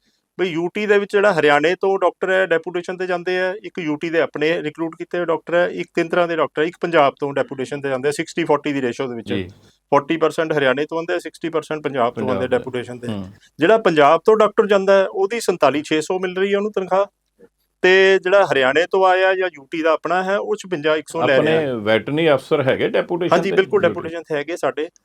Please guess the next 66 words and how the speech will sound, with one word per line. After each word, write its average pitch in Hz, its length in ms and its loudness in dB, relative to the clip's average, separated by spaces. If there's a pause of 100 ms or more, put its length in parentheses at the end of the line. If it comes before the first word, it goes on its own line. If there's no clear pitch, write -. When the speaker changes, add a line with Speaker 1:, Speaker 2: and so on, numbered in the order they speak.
(220)
Speaker 1:
ਤੇ 190 220 4
ਇੱਕ 196 260 -2 (100)
ਹੋਰ 165 180 4
ਗੱਲ 196 220 2
ਹੈ, 196 100 4
ਦੇਖੋ, 202 380 -2
ਅ, - 20 -6 (560)
ਹਾਈ 156 200 2
ਕੋਰਟ 185 280 2
ਵੀ 185 220 -6
even 180 200 -6
ਸਾਰੀਆਂ 190 320 -2
ਕੋਰਟਾਂ 180 420 -2
ਵੀ 185 140 -8
ਇਹਨੂੰ 180 580 -6
ਆਪਣਾ, 160 400 -2
ਇਹਨੂੰ 165 300 -8 (120)
ਸ-, 139 200 -4 (120)
ਠੀਕ 151 200 -2
ਮੰਨਦੀਆਂ 143 380 -2
ਹੈ। 165 40 -2
Speaker 2:
ਹੂੰ। 107 420 -20
Speaker 1:
ਜਿਹੜੀ 165 400 0
equal, 208 400 2
ਅ, 190 420 4
pay 170 320 2
for 185 240 0
equal 175 340 0
work 143 180 2
ਹੁੰਦਾ 123 200 -6
ਹੈ, 107 100 -6 (200)
Speaker 2:
ਹੂੰ। 101 80 -20 (260)
Speaker 1:
ਜਦੋਂ 170 340 -2
ਸੇਮ 180 380 -2
ਕੰਮ 185 300 2
ਉਹੀ 185 240 -4
ਡਾਕਟਰ 143 320 -2
ਕਰ 165 160 -2
ਰਿਹਾ, 180 200 0
ਉਹੀ, 175 280 -4
ਅ, - 680 -2
Speaker 2:
ਨਹੀਂ, 160 100 4
ਪਰ 160 80 4
Speaker 1:
ਇੱਕੋ 143 180 2
Speaker 2:
ਫਰਕ 185 160 8
ਆ 180 60 8
ਗਿਆ 139 80 8
Speaker 1:
ਹਸਪੀਟਲ 127 180 6
Speaker 2:
ਨਾ, - 60 6
Speaker 1:
ਦੇ 180 100 4
Speaker 2:
ਉਹ 175 60 4
Speaker 1:
ਵਿੱਚ 165 100 2
Speaker 2:
ਬੰਦਿਆਂ 131 340 2
ਦਾ 151 80 2
ਇਲਾਜ 143 280 2
Speaker 1:
ਉਹ 196 100 4
Speaker 2:
ਕਰਦੇ 196 300 2
ਆ, 160 40 0
ਤੁਸੀਂ 147 260 0
ਜਾਨਵਰਾਂ 113 460 -2
ਦਾ 120 120 -4
ਕਰਦੇ। 113 200 -6
Speaker 1:
ਨਾ, 226 140 2
ਨਾ, 240 120 0
ਨਾ, 226 180 0
ਜਿਹੜੇ 214 280 2